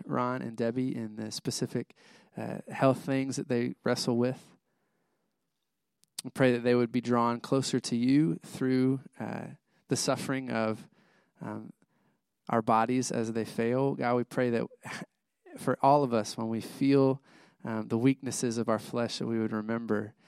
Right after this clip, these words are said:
that everything will be made right, that there is a resurrection that is coming, uh, that there is a sure and certain hope. Let us be reminded of that when we feel the pain, um, from lack of health. And so we pray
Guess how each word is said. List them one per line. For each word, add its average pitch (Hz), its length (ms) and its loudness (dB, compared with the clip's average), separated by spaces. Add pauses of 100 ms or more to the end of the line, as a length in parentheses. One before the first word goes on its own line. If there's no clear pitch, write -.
(300)
that - 180 -2
everything 120 460 0
will 107 100 -2
be 113 160 -4
made 107 220 -4
right, 107 360 -2 (440)
that 110 100 -6
there 117 160 4
is 110 120 2
a 110 80 0
resurrection 110 760 0
that 107 120 -2
is 95 160 -8
coming, 120 500 -4 (480)
uh, 120 260 -10
that 117 160 -4
there 113 180 4
is 104 240 0 (160)
a 104 240 -6
sure 147 380 4
and 131 100 0
certain 127 320 0
hope. 110 300 -2
Let 135 140 4
us 135 100 0
be 143 140 2
reminded 123 500 2
of 107 120 0
that 120 360 2 (320)
when 151 140 0
we 117 100 2
feel 131 280 2
the 123 80 0
pain, 110 360 -8 (500)
um, 107 280 -8 (880)
from 117 200 -8
lack 113 240 -4
of - 100 -8
health. 120 280 -2
And - 100 -12
so 117 120 -2
we 113 80 2
pray 120 380 0